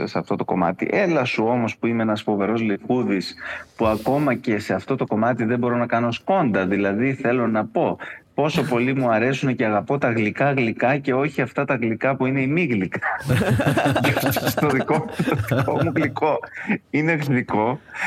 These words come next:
Δηλαδή, ε, προτείνω να φτιάξουμε ένα κανονικό ξεροτίγανο, έτσι όπως το τυλίγουμε λουλούδι. Ε,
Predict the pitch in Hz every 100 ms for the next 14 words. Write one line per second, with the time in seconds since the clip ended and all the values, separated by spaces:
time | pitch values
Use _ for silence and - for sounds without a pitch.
0 | 135 123 120 110 110 135 143 - - 113
1 | 104 104 113 110 - 147 139 113 139 143
2 | - 123 135 147 123 104 101 135 147 135
3 | 107 90 127 127 104 107 135 - 123 123
4 | 127 107 104 110 127 113 104 98 95 98
5 | 90 101 123 - _ - - -